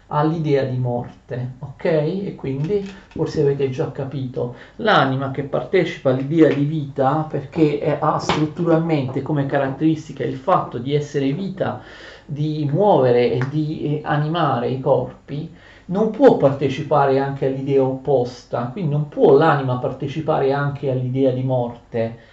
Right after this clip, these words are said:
perché sarebbe una contraddizione. Ogni anima partecipa, ogni oggetto sensibile partecipa di un'idea, non può partecipare anche dell'idea opposta, quindi l'anima non può morire, perché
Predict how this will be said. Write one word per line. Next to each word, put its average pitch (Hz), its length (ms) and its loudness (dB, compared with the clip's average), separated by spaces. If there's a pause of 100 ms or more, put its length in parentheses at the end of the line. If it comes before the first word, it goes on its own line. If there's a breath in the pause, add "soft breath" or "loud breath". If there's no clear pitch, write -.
(140 loud breath)
perché 220 300 -6
sarebbe 147 340 0
una 135 140 -2
contraddizione. 127 1080 -2
Ogni 190 240 -2
anima 131 300 0
partecipa, 143 720 -4 (260 loud breath)
ogni 185 440 4
oggetto 143 680 2
sensibile 143 640 -4
partecipa - 640 -4
di 131 120 -2
un'idea, 147 800 2 (800 soft breath)
non 175 180 2
può - 220 4
partecipare 147 680 0
anche 139 260 -4
dell'idea 135 400 0
opposta, 123 680 -4
quindi 196 260 -2
l'anima 151 340 0
non 131 220 -2
può 165 160 2
morire, 127 680 -2
perché 139 560 -4